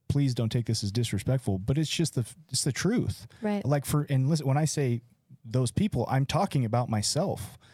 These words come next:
Speaker 1: You know, I had moms or wives or other people paying bills,
Speaker 2: Right.
Speaker 1: you know, making me food, doing laundry, all the, the type of stuff, let alone any of that emotional work you're
Speaker 2: Hmm.
Speaker 1: talking about.
Speaker 2: Right.
Speaker 1: So I,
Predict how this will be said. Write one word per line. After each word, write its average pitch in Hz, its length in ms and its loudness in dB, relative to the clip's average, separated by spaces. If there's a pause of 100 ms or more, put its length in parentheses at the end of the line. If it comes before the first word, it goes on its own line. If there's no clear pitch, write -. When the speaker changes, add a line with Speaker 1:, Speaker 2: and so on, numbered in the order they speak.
(200)
Speaker 1:
You 123 80 2
know, 123 100 2
I 147 80 2
had 147 320 2 (560)
moms 131 560 2
or 113 180 0
wives 113 440 2
or 113 260 0
other 123 160 0
people 117 340 0
paying 123 360 2
bills, 110 520 0 (200)
Speaker 2:
Right. 185 260 0
Speaker 1:
you 127 60 2
know, 110 100 2
making 127 320 0
me 131 100 2
food, 113 360 -2
doing 123 280 0
laundry, 120 440 0
all 120 180 2
the, 120 200 0 (720)
the 120 80 -4
type 127 240 0
of 110 60 -2
stuff, 135 260 -2
let 139 120 2
alone 147 300 2
any 127 140 2
of 113 60 2
that 113 100 2
emotional 117 400 0
work 98 180 -2
you're 87 120 -2
Speaker 2:
Hmm. 117 100 0
Speaker 1:
talking 101 220 -2
about. 107 380 0
Speaker 2:
Right. 190 320 -2 (280)
Speaker 1:
So 131 260 0
I, 131 80 2